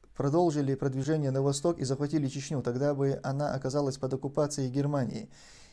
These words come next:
Или из двух зол выбирают лучшее? Баракаллаху фикум за ответ.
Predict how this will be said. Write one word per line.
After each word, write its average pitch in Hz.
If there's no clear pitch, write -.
Или 147
из 143
двух 147
зол 156
выбирают 139
лучшее? 147
Баракаллаху 127
фикум 143
за 127
ответ. 135